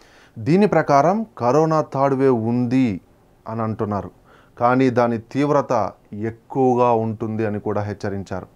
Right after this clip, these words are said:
ఈ నెలలో కేసుల నమోదు ఎక్కువైతే వచ్చే జనవరి, ఏప్రిల్ మధ్య తీవ్ర స్థాయికి చేరుకుంటుందని కూడా వీళ్ళు అంచనాలు వేసి మనందరికీ చెప్పడం జరుగుతూ ఉంది.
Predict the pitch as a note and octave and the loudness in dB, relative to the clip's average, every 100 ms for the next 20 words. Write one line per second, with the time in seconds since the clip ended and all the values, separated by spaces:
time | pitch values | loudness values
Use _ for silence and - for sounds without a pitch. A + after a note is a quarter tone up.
0 | _ - - - _ A#2 C3+ D#3+ D3+ G3 | _ -20 -20 -20 _ -4 0 4 6 6
1 | F#3+ - E3 F3+ E3+ D3+ D3 C#3+ C3 A#2 | 4 2 0 2 2 2 2 2 0 0
2 | C3 B2 B2 A2 F#2+ G#2+ - - G2 G#2+ | 0 0 0 -2 -2 -4 -12 -14 -8 -8
3 | - - C3+ A2 - _ _ - G2 A2+ | -6 0 2 2 -4 _ _ -20 -4 -2
4 | C3 C3+ C3+ C3+ - A#2+ A#2 B2+ A#2+ A#2+ | 2 4 2 0 0 -2 -2 -2 0 -2
5 | G#2+ A2+ G#2+ - A#2 B2 B2+ C3 B2+ - | -2 -2 -2 -4 -2 0 2 0 0 -6
6 | - A#2+ A#2 A#2+ A2+ A2+ G#2+ A2 G#2 G#2+ | -2 0 0 -4 -4 -4 -4 -6 -6 -4
7 | G#2+ G#2+ A2 G#2+ F#2+ E2+ - _ - F#2+ | -4 -4 -2 0 -2 -4 -18 _ -18 -8
8 | A2+ A#2+ A#2 A#2+ G2+ G#2 - G2+ G#2+ B2+ | -2 0 2 0 0 -4 -8 -10 -8 -4
9 | B2+ A#2 A2 G2+ A#2+ A2+ G#2 G#2 G#2 - | -2 0 -2 -4 -4 -4 -4 -4 -6 -6
10 | G#2+ G2+ - G2+ G2 G2+ G2 A2 G#2 C3+ | -10 -8 -8 -6 -4 -4 -4 -4 -4 -6